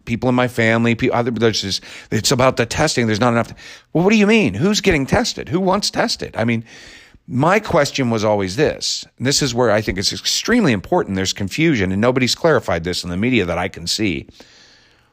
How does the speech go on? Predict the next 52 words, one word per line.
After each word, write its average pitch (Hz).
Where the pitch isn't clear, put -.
People 226
should 202
get 147
tested 143
if 120
they 104
want 113
a 90
test. -
You 202
know, -
if 131
you 180
were 208
not 170
able 147
to 131
get 147
a 165
test 98
back 104
in 107
March 107
or 98
April 87
when 113
you 117
felt 127
like 110
you 117
might 117
have 107
the 104
virus 101
'cause 101
you 101
were 95
sick -
and 123
you 117
couldn't 160
get 135
tested 139
for 123
the 110
virus 117
'cause 98
they 101
didn't 117
have 101
enough 95
tests, -